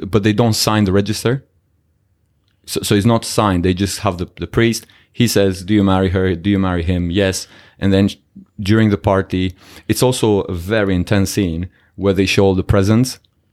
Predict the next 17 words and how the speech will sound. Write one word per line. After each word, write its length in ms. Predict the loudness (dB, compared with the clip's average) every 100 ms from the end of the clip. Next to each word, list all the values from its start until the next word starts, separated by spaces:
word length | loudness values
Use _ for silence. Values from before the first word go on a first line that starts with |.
| _ _
because 320 | -6 -2 -2
that's 240 | 0 -2 0
what 120 | 0
they 100 | 2
normally 340 | 2 2 0
do. 240 | 0 0 2
They'll 200 | 2 0
give 180 | 0 0
you 100 | 0
money 300 | 2 2 0
and 100 | -2
they'll 140 | -6
give 160 | -6 -6
you 80 |
presents. 500 | -2 -2 0 0 0
And 240 | -2 -4 -6 _ _ -20 -20 _ _ _
there's 680 | -6 0 2 0 -2 -10 _